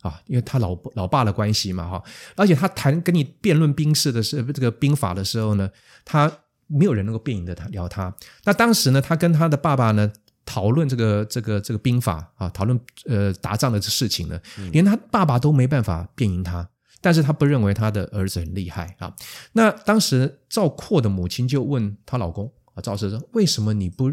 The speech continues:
Speaker 1: 那个，我们儿子那么厉害啊，你都辩不赢他，但是你不认为他很，很行呢？”他讲一句话，他说：“兵啊，死地也，这是要玩命的啊。”而括呢，一言之，他把他讲的好像很简单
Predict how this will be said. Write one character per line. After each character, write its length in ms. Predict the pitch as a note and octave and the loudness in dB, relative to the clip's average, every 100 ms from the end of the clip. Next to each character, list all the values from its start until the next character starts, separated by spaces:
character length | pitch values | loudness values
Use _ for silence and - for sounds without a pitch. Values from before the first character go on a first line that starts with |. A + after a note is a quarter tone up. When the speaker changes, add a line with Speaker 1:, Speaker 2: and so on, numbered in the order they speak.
| C#3+ | -2
Speaker 1:
那 80 | E3+ | -2
个， 180 | E3+ - | -4 -6
我 60 | |
们 200 | C#3+ D#3 | -4 -2
儿 60 | F3+ | 0
子 80 | F#3+ | 2
那 80 | F#3+ | 2
么 80 | |
厉 120 | F#3+ F3+ | 2 2
害 160 | F3+ | 0
啊， 80 | E3+ | -2
你 100 | D#3+ | -2
都 100 | C#3+ | 0
辩 160 | F#3+ F3+ | 0 2
不 120 | F3+ | 0
赢 120 | E3 | 0
他， 140 | D#3 | 0
但 120 | F3+ F#3 | 0 2
是 80 | |
你 100 | F3 | 2
不 160 | A2+ F#3 | 2 0
认 140 | F3 | 0
为 100 | E3+ | 0
他 160 | C#3+ D#3+ | -2 -2
很， 160 | C#3 A#2 | -2 -2
很 140 | A#2 | -2
行 300 | G#2+ - A#2+ | 0 0 2
呢？” 140 | D3+ F3+ - - - - - _ _ - | 2 2 -2 -20 -20 -20 -20 _ _ -4
他 80 | E3+ | 0
讲 160 | A2 | 2
一 40 | G2+ | 2
句 60 | |
话， 180 | A2+ A#2 | 0 0
他 80 | A#2 | 0
说 120 | C3+ C3+ - | -2 -4 -2
：“兵 220 | C#3+ C#3+ | 0 2
啊， 160 | G2 - | -2 -4
死 320 | - - F2+ | -4 -4 -2
地 220 | C3 G2+ | -4 -4
也， 160 | C#2 - _ _ _ | -6 -14 _ _ _
这 120 | - D#3+ | -10 -6
是 120 | E3 | -2
要 120 | D3+ - | -4 -4
玩 140 | A2 | -2
命 240 | C3+ F#3+ G#2 | 2 2 -2
的 140 | D#2+ _ _ _ | -8 _ _ _
啊。” 220 | F#2 - _ _ _ _ - | -10 -10 _ _ _ _ -4
而 120 | - G#3+ - _ - | 0 0 -2 _ -10
括 300 | - A#3 D3+ | 0 2 4
呢， 220 | B2+ B2+ | 2 0
一 160 | - E3+ | 0 0
言 160 | A#2 A#2 | 0 0
之， 120 | C3+ | -2
他 120 | F#3+ | -2
把 120 | E3 | 0
他 60 | D#3+ | 0
讲 200 | - F#2 | 0 -2
的 60 | |
好 160 | G#2 A2 | -2 -2
像 80 | D3+ | 0
很 180 | A2 C3 | 0 0
简 220 | F2+ F2 | -2 -6
单 240 | F#2+ G2 | -6 -8